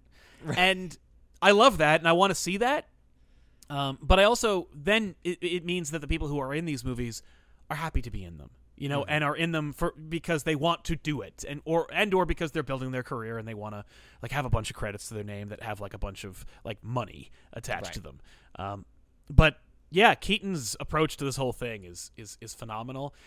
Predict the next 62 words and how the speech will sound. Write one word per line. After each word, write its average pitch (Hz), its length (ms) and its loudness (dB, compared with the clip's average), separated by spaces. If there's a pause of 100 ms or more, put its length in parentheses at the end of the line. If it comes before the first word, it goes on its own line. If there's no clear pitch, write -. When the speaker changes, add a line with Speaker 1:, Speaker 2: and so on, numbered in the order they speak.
(120)
Speaker 2:
I 180 100 2
like 254 180 4
it 254 60 -2
because 196 200 0
also 170 400 2 (160)
he 277 160 -6
doesn't, 277 300 -6
like, 165 280 -6
have, 147 500 2
like, 131 120 -6
a 127 60 -8
carefully 120 580 -6
curated 113 580 -8
response. 104 480 -10 (220)
Like, 139 240 -6
it, 139 100 -10 (140)
every 190 180 -2
time 196 220 2
he 160 80 -2
does 147 160 -2
an 135 60 -2
interview 120 240 -4
about 104 180 -8
these 107 160 -12
things, 104 240 -12
it's 110 100 -10
never 185 180 0
the 160 140 -4
same 127 400 -6
interview. 101 400 -10
It's 110 120 -10
always, 156 280 0 (220)
he 214 80 2
always 220 80 2
says 226 100 -4
something 160 320 0
weird. 123 420 -2 (420)
Like, 170 140 0
Speaker 1:
Mm-hmm. 120 60 -10
Speaker 2:
the 175 80 2
fact 156 300 2
that 151 120 0 (220)
he 196 180 -2
likes 160 320 2
the 156 140 -2
idea 131 320 -2
that 127 60 -4
he 127 80 -4
lives 123 300 -2
in 131 100 -2
this, 117 200 -4 (180)
like, 143 160 -2
he 151 60 0
wants 175 220 2
to 196 80 4
observe 131 460 0
the 131 100 -2
world 131 300 0
from 123 100 -6
the 120 120 -4
outside. 117 440 -4
Like, 120 120 -12